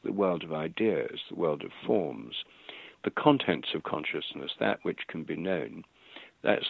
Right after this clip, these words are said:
the second person of the Trinity. And the third person, the Holy Spirit, is breath, or wind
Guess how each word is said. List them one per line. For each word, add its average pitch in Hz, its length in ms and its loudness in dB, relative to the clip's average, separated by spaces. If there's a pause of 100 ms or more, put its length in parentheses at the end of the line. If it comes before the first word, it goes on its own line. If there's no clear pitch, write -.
the 101 160 0
second 117 300 6
person 76 380 0
of 82 60 -4
the 85 60 -6
Trinity. 78 540 -2 (500)
And 117 180 6
the 120 140 -2
third 139 240 10
person, 107 340 6
the 107 80 6
Holy 98 300 6
Spirit, 85 360 4
is 101 140 -4 (100)
breath, - 500 6 (640)
or 85 260 8
wind 95 560 4